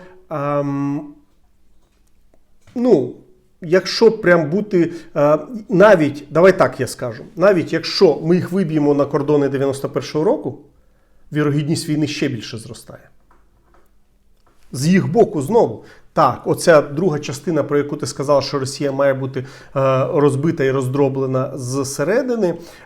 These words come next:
е, цей процес, він, на жаль, не може бути, е, так, як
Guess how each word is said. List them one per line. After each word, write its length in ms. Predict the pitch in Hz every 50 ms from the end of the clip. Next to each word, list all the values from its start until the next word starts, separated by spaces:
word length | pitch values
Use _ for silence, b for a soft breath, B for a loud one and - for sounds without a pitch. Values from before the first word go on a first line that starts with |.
| -
е, 140 | 151 143 143 - -
цей 240 | - - 196 202
процес, 600 | 190 202 165 156 151 - - 220 240 214 - -
він, 320 | 151 143 170 190 175 160 151
на 120 | 151 147
жаль, 400 | 131 127 143 190 214 226 220 214 B B B B B -
не 180 | 156 156 165 170
може 400 | 165 180 208 214 175 147 170 156
бути, 720 | 143 143 151 180 196 190 190 - - 180 175 175 170 175 B B B B -
е, 160 | 147 - - - -
так, 280 | - 190 180 185 - 175
як 140 | 180 175